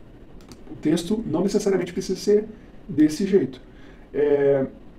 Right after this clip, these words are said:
e de novo, ó, aqui não é always link, é um link.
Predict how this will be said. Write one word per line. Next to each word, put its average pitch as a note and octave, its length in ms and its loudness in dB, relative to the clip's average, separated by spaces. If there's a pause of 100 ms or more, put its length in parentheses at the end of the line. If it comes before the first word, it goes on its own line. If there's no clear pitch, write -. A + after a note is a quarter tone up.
(260)
e F#3+ 60 -2
de G3+ 80 2
novo, F#3 300 4
ó, - 60 -2
aqui F#3 240 -4
não G3+ 180 2
é F3 200 0
always E3 320 0
link, B2+ 380 -2 (420)
é - 100 -14
um D3 100 -4
link. B2 280 -4